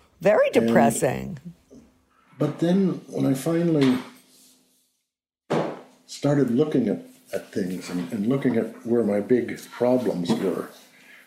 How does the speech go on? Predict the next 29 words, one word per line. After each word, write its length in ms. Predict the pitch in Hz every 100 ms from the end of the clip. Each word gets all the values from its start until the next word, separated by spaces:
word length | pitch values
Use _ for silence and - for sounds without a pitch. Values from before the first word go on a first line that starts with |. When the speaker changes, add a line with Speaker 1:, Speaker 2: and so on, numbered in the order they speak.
| _
Speaker 2:
I 40 | 113
realized 420 | 143 151 139 135
I 160 | - 156
learned 440 | 165 156 175 151
a 40 | 117
lot 300 | 104 98 95
on 120 | 92
every 260 | 95 92
diet. 420 | 87 85 85 - - _ _ _ _ -
Even 220 | 127 160
though 120 | 165 156
I 20 |
Speaker 1:
Huh. 60 |
Speaker 2:
failed, 500 | 135 147 139 98 90
I 80 | 95
had 140 | 98 92
learned. 440 | 113 110 78 - - _ _ _ _ _ _ _ _ _
On 100 | 110
Ornish, 460 | 123 139 143 135 120
I 60 |
had 160 | 117 110
learned, 300 | 117 113 113
hey, 320 | - 160 104
there's 200 | 90 107
nothing 300 | 131 147 165
the 80 | 139
matter 400 | 113 113 110 110
with 140 | 104 101
having 460 | 107 101 98 87